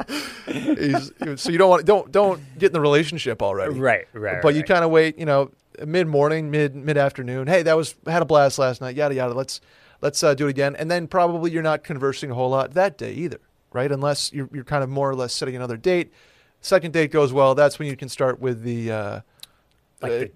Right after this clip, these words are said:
Speaker 2: the texting flirtation, the kinda the bat,
Speaker 1: Exactly.
Speaker 2: the chat. Yeah. You, I feel,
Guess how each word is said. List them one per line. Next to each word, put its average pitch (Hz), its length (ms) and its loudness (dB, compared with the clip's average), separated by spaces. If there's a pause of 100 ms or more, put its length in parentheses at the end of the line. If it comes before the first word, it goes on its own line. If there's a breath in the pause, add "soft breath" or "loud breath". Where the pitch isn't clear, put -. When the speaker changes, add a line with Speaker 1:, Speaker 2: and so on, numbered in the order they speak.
(120)
Speaker 2:
the 113 60 -6
texting 131 600 -6
flirtation, 120 840 -4
the 107 80 -6
kinda 113 220 -6
the - 40 -6
bat, - 40 -2
Speaker 1:
Exactly. 220 400 4
Speaker 2:
the 87 60 -10
chat. 120 340 -2
Yeah. 120 220 -4 (320 soft breath)
You, 170 180 -4
I 147 100 -2
feel, 170 260 -2